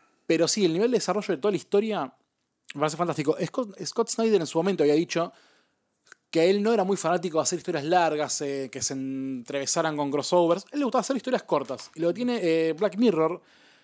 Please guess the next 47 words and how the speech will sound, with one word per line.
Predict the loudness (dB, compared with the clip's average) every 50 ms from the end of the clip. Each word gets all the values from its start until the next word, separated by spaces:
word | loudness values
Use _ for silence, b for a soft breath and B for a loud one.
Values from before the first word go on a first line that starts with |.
| b b b b b b _ _ _ _
que | -2 2
es | 4
pseudo | 4 6 6 4 4
tramposo | 4 2 0 0 0 0 0 2 0 -2 -6 -6 -8
hasta | -10 -12 -6 -4 -4
el | -4 -2
final, | -2 0 2 2 0 0 -2 b b b b b b b b b b
que | -8 -2
son | 0 0 0 -2 -4 -10 _ _ _ _ _
arcos | 0 0 0 -2 -4 -6
de | -6 -2
tres | 0 0 0 0
números, | 0 2 2 2 2 2 2 0 -4 -8 -12 -10
saguitas | _ -2 -2 0 0 -2 -4 -4 -4 -2
de | -2
tres | 0 0 0
números, | 0 0 0 2 2 0 0 -2 -4 -10 _ _ _ _ _
hasta | -4 -2 0 4
que, | 4 6
bueno, | 4 4 2
llega | 0 -2 0 2 2
un | 2 0 -2
punto | -4 -4 0 0 0 0
final | 0 0 0 2 0 0 -2 B B B B B B B B B B B _ _
que | -10 -8
me | -8 -6 -6
parece | -4 -4 -2 -2 -2
fantástico, | -2 -2 0 0 0 0 0 -2 -4 -4
que | -6 -10
lo | -16 -16
vamos | -12 -10
a | -4
decir | -2 -2 -2
después, | 0 0 0 0 0
que | 0 -4
es | -4 -4 -8 -16 _ _
cómo | 0 2 2 2 2 0
todo | 2 2 4 4 4
termina | 2 -2 -4 -4 -4 -2 -2 -2
desembocando | -2 -2 -6 -4 -4 0 0 0 -2 -2 -4
en | -6
un | -6 -4
solo | -2 0 0 2
canal | 2 2 2 2 0 -2 -4 -10 _ _ _
de | -6 -4 -4
una | -2 -2
manera | 0 0 0 0 -2 -4